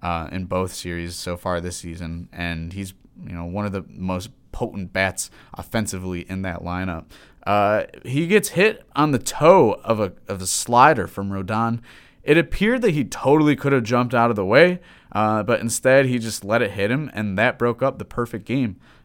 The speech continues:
Uh, it still ended up being a no-hitter for Carlos Rodon. Um, great story, though. He went through Tommy John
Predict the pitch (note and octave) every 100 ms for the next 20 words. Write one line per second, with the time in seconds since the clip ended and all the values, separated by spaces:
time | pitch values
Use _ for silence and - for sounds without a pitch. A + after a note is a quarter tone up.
0 | - G2+ G2 - - F3+ D#3+ E3+ C#3 C#3+
1 | C#3+ C#3+ C3 C3 C3 A2+ F#2+ - A#2 A#2
2 | G#2+ F#2 G2 G#2 G#2 - _ _ - G2
3 | F#2 F#2 A2 E3+ F3+ - G2 G2+ G2+ G2+
4 | G#2 G2+ G#2+ A2+ G#2 F#2+ G#2+ G#2+ G#2+ -
5 | A2+ A2 G2+ G#2+ G#2+ A2